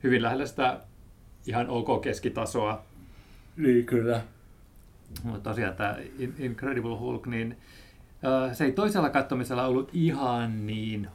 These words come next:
Speaker 1: huono kuin ekalla, mutta ei se nyt kauhean hyväkään
Speaker 2: Mitä,
Speaker 1: ollut.
Speaker 2: mitä sinne edes tapahtui? Mä muistan, siellä oli Blake, Blake Li-, Li-, Lively, Lively, mitä, en tiedä, miten se sanotaan. Se oli siinä. Sitten oli E-, Edward Nortonin,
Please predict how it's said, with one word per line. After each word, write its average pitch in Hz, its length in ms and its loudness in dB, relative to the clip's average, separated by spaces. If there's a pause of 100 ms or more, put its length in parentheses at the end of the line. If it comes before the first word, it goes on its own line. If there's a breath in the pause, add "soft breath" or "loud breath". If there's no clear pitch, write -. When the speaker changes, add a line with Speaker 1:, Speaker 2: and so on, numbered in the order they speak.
(140)
Speaker 1:
huono 101 380 0
kuin 104 360 -4 (460)
ekalla, 117 260 -4
mutta 110 140 -4
ei 123 80 2
se 131 80 -2
nyt 117 100 -4
kauhean 104 300 0
hyväkään 151 380 4
Speaker 2:
Mitä, 107 120 -4
Speaker 1:
ollut. 117 120 0
Speaker 2:
mitä 214 160 4
sinne 180 200 4
edes - 100 -2
tapahtui? - 460 0
Mä 113 100 0
muistan, 160 200 0
siellä 160 180 6
oli 151 80 2
Blake, 170 340 4 (560)
Blake 151 360 -2
Li-, 120 320 0
Li-, 113 340 -2
Lively, 104 360 0 (100)
Lively, 92 440 -4 (140)
mitä, 85 280 -12
en 95 80 -10
tiedä, 87 140 -8
miten 80 180 -10
se 78 40 -12
sanotaan. 78 380 -10 (260 loud breath)
Se - 100 -6
oli 135 180 4
siinä. 101 440 0 (760 soft breath)
Sitten 123 280 0
oli 107 220 4
E-, 123 140 -4
Edward 113 380 0
Nortonin, 95 640 -2